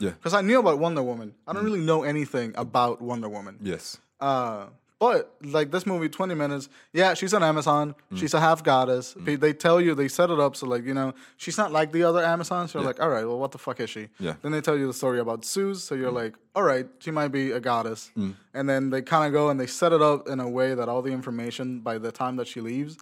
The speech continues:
Speaker 1: Mm-hmm.
Speaker 2: they don't tell you, but you can kinda go like, "All right, I get it."
Speaker 1: That's
Speaker 2: Yeah.
Speaker 1: what I really like about it. They
Speaker 2: Right.
Speaker 1: don't, they don't just, um, they don't force feed you anything. And the way they were doing those introductions with the Amazon ladies,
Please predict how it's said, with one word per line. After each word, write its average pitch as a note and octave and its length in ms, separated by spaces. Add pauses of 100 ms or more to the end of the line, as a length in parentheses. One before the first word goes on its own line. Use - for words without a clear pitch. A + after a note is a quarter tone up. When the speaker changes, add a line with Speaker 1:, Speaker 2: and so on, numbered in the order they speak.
Speaker 1:
Mm-hmm. D3+ 220
Speaker 2:
they F#3 100
don't A#3+ 200
tell A#3+ 200
you, D3 140
but C#3 80
you C#3 80
can D3+ 140
kinda D#3 180
go D3+ 80
like, C3 180
"All D#3+ 80
right, A2+ 220
I C3+ 60
get A2 180
it." G2+ 100 (240)
Speaker 1:
That's C#3+ 240
Speaker 2:
Yeah. A2+ 60
Speaker 1:
what G#2 80
I G2+ 100
really G#2 140
like G#2+ 180
about F2+ 220
it. E2+ 60
They D#3 60
Speaker 2:
Right. C#3 60
Speaker 1:
don't, A2 140
they C3 80
don't B2+ 220
just, A2+ 280
um, G2 180
they A#2 60
don't A#2+ 140
force D#3 260
feed G#2+ 220
you G2+ 100
anything. F#2+ 480
And G2+ 160
the G#2+ 60
way A#2+ 160
they A#2+ 100
were A2+ 120
doing A#2 200
those A2+ 200
introductions A2 580
with G#2+ 120
the F#2+ 120
Amazon A2 500
ladies, A2 280